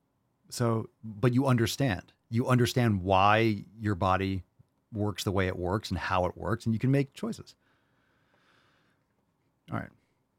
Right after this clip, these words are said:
Let's see. Lacey, "The morning Swolga is amazing. The stretch with hands on the ground pointing back towards your body has made a huge difference in my hands and grip." Yeah.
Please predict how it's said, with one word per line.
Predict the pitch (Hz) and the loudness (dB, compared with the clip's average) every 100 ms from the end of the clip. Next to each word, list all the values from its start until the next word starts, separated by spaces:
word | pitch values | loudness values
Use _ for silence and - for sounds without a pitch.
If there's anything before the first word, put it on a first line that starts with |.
| _ _ _ _ _ _ _ _ _ - - - | _ _ _ _ _ _ _ _ _ -20 -18 -4
Let's | 147 156 - | 2 2 0
see. | - 190 180 135 107 95 80 - _ _ _ _ _ _ _ _ _ _ _ _ _ | 0 4 8 8 6 2 -4 -14 _ _ _ _ _ _ _ _ _ _ _ _ _
Lacey, | 123 156 143 139 | 2 4 6 6
"The | 104 | 6
morning | 117 135 135 | 6 6 4
Swolga | - 127 127 123 | 2 4 4 4
is | 113 | 2
amazing. | 101 104 185 190 131 | 2 2 2 4 6
The | 101 | 4
stretch | - 120 135 - | 2 2 4 2
with | 117 107 | -2 -2
hands | 117 120 123 | 0 2 4
on | 113 | 4
the | 98 | 4
ground | 107 110 107 | 4 2 2
pointing | 117 104 98 | 0 2 2
back | 101 98 | 2 2
towards | 107 101 | 0 0
your | 92 | 0
body | 95 98 | 0 0
has | 90 | 0
made | 92 | -2
a | |
huge | 87 117 123 98 | 0 2 2 2
difference | 117 - 113 | 0 0 0
in | 101 | 0
my | 92 | -2
hands | 98 107 98 | 0 0 0
and | 90 90 | -2 0
grip." | 101 90 | 2 2
Yeah. | 95 92 92 98 | 0 2 4 4